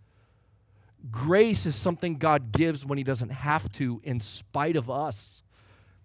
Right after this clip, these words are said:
And these moments of grace, they're wedded, interestingly enough, to moments of judgment. We, we, you'll see all through the scriptures that God brings, uh, gets glory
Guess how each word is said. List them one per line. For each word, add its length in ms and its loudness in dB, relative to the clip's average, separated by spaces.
And 140 0
these 200 0
moments 380 6
of 140 0
grace, 440 4
they're 260 6
wedded, 560 4
interestingly 720 -4
enough, 380 -2
to 100 -6
moments 420 -2
of 140 -6
judgment. 560 -2
We, 160 2
we, 260 -2
you'll 220 0
see 300 0
all 200 8
through 180 -6
the 80 -8
scriptures 640 -4
that 220 2
God 340 4
brings, 300 0
uh, 120 4
gets 220 0
glory 760 4